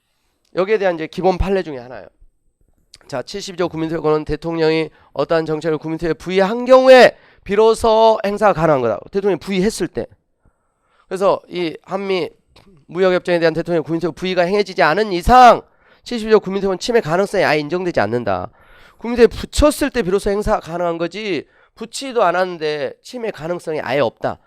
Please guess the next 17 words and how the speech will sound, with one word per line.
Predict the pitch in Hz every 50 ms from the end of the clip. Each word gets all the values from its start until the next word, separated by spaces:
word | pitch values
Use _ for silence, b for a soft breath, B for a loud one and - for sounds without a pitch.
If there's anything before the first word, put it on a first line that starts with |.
| b b b b
그래서 | - 240 226
각하 | - - - - 196 196
결정했어요. | 160 135 - 107 98 95 - - -
기본 | - 151 156 139
침해 | - - 190 160
가능성도 | 107 117 110 101 - - 92 80 82
없다. | - _ _ - - _ _ _ _ _ _ _ _ _ _ _ _ _ _ _ _ _ _ b b b b b b b b b b -
그리고 | 233 240 254 247
이제 | 226 208 190 165 _ _ _ _ _ _
또 | 240 254
다른 | 254 262 247 226
사건에서 | 208 214 202 - 196 190 180 165 175
이제 | 160 147 147 143
이게 | 139 143 156 147
또 | - - 143
어떤 | 127 - 170 160
쟁점이냐면 | 147 139 117 - 131 120 113 113 107 95